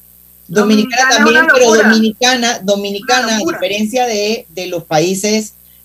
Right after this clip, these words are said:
Speaker 1: que han tenido sostenido, Dominicana es más nueva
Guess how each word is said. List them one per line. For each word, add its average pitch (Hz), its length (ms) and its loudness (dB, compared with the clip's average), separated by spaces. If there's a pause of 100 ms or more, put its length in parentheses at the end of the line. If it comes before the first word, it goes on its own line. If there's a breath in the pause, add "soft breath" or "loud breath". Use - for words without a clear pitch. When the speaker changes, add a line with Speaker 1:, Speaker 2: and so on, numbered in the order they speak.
(100)
Speaker 1:
que 185 80 -4
han 175 180 0
tenido 208 340 -2
sostenido, 226 440 -8
Dominicana 202 680 -2
es 214 120 -2
más 220 260 -4
nueva 226 640 -4